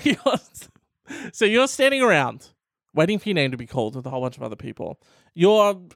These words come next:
you're on your phone, you know, you're listening to a great podcast. I've heard about this one, uh, it's a solo podcast, which I've heard can be a little weird. Some people do find the solo podcast a little weird.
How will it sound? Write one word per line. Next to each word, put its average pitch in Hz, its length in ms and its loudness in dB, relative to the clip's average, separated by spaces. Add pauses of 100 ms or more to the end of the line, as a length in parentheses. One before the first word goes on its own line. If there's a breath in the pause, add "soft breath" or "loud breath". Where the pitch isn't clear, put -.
(200)
you're 208 200 2
on 202 80 2
your 170 120 0
phone, 143 380 2
you 147 100 -2
know, 139 80 2
you're 139 200 -2
listening 147 420 -2
to 143 180 -2
a 135 60 -4
great 170 520 2
podcast. 135 720 -2 (380 soft breath)
I've 131 100 -2
heard 151 160 6
about 135 240 2
this 131 180 -2
one, 131 460 0 (100)
uh, 131 260 4
it's - 280 -16
a 151 60 -10
solo 147 320 2
podcast, 139 500 -4
which 147 160 -4
I've 143 140 2
heard 151 260 2 (320 soft breath)
can 202 300 2
be 202 140 4
a 196 60 4
little 185 300 4
weird. 170 400 2 (460)
Some 180 280 0
people 175 240 4
do 170 180 2
find 160 260 0
the 151 40 -2
solo 156 360 2
podcast 151 580 0
a 139 40 2
little 139 280 0
weird. 135 320 0